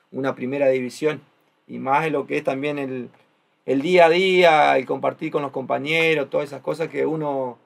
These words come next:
con el tiempo, uno cuando ya va con más experiencia, ¿viste?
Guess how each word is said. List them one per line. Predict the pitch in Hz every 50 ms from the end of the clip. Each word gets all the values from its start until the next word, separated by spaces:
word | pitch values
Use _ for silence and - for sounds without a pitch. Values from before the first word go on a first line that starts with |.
| _ _ _ _ _
con | - 135 143 156
el | 147 131
tiempo, | - 170 180 185 175 - 190 180
uno | 175 180 175 165 147
cuando | 156 147 143 143 139 135 131 127 120 117 - - - _ _ _ -
ya | 123 127 131
va | 139 139 135
con | - - 131
más | 139 143 143
experiencia, | 139 - - 120 139 151 156 156 - - 143
¿viste? | 156 156 151 - 143 139 131 127 120 117